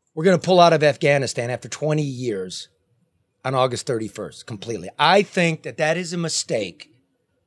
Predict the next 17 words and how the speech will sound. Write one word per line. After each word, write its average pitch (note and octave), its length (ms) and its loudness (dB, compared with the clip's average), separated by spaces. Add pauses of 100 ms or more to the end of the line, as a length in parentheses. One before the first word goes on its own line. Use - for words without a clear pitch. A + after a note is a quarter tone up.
(220)
by D3 120 6
the C#3 100 0
Biden C#3+ 280 2
administration A#2 920 -6
for B2 140 -12
a G#2 40 -10
simple A#2+ 320 -4
fact. - 480 -10 (1040)
It'll D3 160 -2
be D#3+ 320 -4
the D3 100 -8
twenty-year F3 420 -2
anniversary C3+ 1000 0 (200)
of C#3 140 -4
the C#3+ 80 0
reason C#3 440 -2 (280)
going D3+ 440 2